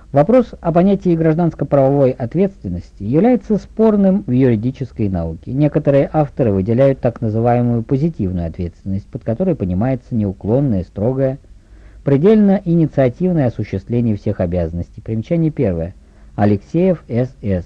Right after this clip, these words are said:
Проблема теории права. Москва, тысяча девятьсот семьдесят второй, том первый, страница триста семьдесят один. Конец примечания.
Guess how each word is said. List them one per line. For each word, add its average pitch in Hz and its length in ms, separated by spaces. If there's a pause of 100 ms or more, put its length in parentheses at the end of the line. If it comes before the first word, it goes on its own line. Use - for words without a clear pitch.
Проблема 147 420
теории 156 360
права. 87 340
Москва, 110 340
тысяча - 340
девятьсот 92 360
семьдесят 92 400
второй, 185 320 (380)
том 95 180
первый, 190 540
страница 120 580
триста - 680 (140)
семьдесят 92 500
один. 92 280
Конец 139 240
примечания. 95 580